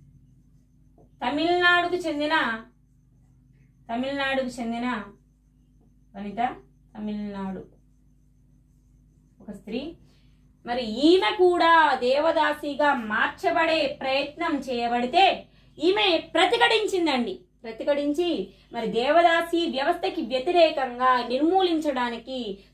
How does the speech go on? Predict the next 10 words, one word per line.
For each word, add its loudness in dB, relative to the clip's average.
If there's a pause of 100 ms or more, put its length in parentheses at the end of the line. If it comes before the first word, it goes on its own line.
(120)
తన -6
వంతు -6
ప్రయత్నం -6
అయితే -6
చేసింది. -8
ముత్తు -6
లక్ష్మీరెడ్డి, 2
గుర్తుపెట్టుకోవాలి, -8 (300)
ముత్తు -8
లక్ష్మీరెడ్డి, -4